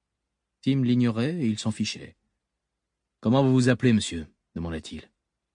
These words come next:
On s'en fiche de mon nom. Je veux un avocat et un médecin. Une femme m'a tiré dessus.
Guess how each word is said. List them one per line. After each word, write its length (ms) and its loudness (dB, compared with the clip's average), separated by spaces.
On 80 0
s'en 180 -2
fiche 300 0
de 80 -8
mon 140 -4
nom. 180 -8
Je 140 -2
veux 120 4
un 120 4
avocat 580 -4
et 100 4
un 40 4
médecin. 360 -2
Une 100 2
femme 240 2
m'a 140 2
tiré 260 -4
dessus. 300 -10